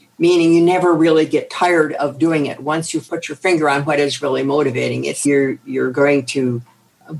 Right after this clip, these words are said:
really appreciate knowing, you know, that you can, you can count on it and, and that it just kinda never goes away. Uh, for me, it's like teaching.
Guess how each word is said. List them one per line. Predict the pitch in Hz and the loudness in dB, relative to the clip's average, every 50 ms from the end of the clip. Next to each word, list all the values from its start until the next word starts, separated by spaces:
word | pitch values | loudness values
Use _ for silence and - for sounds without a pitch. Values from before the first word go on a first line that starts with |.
| 131 127 | -4 2
really | 143 165 180 170 151 143 139 139 | 4 4 4 6 4 4 4 2
appreciate | 120 - - - 170 165 160 - 156 139 131 120 120 135 | 0 0 2 2 2 2 2 0 0 2 2 0 -2 0
knowing, | 143 156 165 165 147 135 131 131 135 | 0 2 2 2 2 2 0 0 0
you | 139 | -2
know, | 135 123 113 107 - - | -2 -2 -4 -6 -8 -4
that | - 135 127 113 - - _ - | -2 -2 -2 -2 -4 -10 _ -10
you | 151 139 | -8 -6
can, | - - 147 139 127 - _ | -2 -2 -2 -2 -2 -6 _
you | 156 147 139 | -4 -4 -2
can | - - 127 - | -2 -6 -8 -6
count | - - - 233 226 208 | -4 0 2 2 4 4
on | 180 143 147 143 | 4 4 2 2
it | 135 135 - - | 0 -2 -4 -4
and, | 147 143 135 131 139 139 - | -2 0 0 0 0 -2 -2
and | - 143 135 135 | -4 -4 -2 -2
that | 139 131 131 | -2 -2 -2
it | 127 - - - | -4 -6 -8 -10
just | - - 139 139 - - | -6 -4 -4 -4 -4 -4
kinda | - 147 135 131 | -4 -2 -2 -2
never | 135 135 127 135 | -2 -2 -2 -4
goes | 123 120 123 135 131 - | -2 -2 -2 -2 -2 -2
away. | 135 135 143 139 - - - - - - _ | -2 0 0 2 0 -2 -4 -10 -18 -18 _
Uh, | - - | -14 -10
for | - - 170 165 | -2 2 4 6
me, | 165 170 165 165 | 6 6 6 4
it's | 151 - - - | 2 0 -2 -2
like | 156 135 - - - | -2 -2 -2 -4 -4
teaching. | - - 175 170 - - 139 104 - - | -4 -2 -2 -2 -2 -4 -4 -4 -6 -10